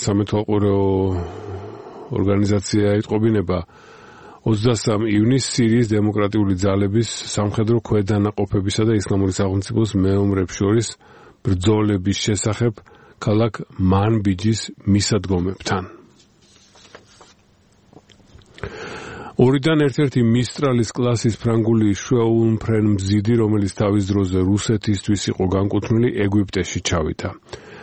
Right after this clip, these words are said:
ეგვიპტის ტელევიზიამ ოცდასამ ივნისს პირდაპირ ეთერში უჩვენა გემის ალექსანდრიის პორტში შესვლისა და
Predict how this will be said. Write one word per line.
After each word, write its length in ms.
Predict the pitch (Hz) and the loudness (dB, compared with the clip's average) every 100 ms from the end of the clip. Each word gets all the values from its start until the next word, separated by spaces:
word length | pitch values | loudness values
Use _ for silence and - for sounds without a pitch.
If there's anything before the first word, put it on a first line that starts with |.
| - | -10
ეგვიპტის 420 | - 113 113 120 104 | 0 2 2 -2 -2
ტელევიზიამ 680 | 123 107 107 104 120 131 | 0 2 2 2 2 2
ოცდასამ 520 | 110 95 101 - 98 95 | 0 0 -4 0 0 2
ივნისს 480 | 95 98 120 117 | 2 2 2 -2
პირდაპირ 460 | - 107 107 107 113 | -4 -2 0 0 2
ეთერში 360 | 98 104 92 113 | 2 0 -2 2
უჩვენა 420 | 98 95 110 110 123 | 0 0 0 2 2
გემის 320 | 101 101 110 | 2 0 0
ალექსანდრიის 760 | 95 92 - 95 95 95 104 - | 0 0 0 0 0 2 0 -2
პორტში 360 | - 92 - | -2 -2 -2
შესვლისა 600 | 92 - 92 - 98 - | -2 0 -2 0 0 0
და 180 | 92 117 | 0 0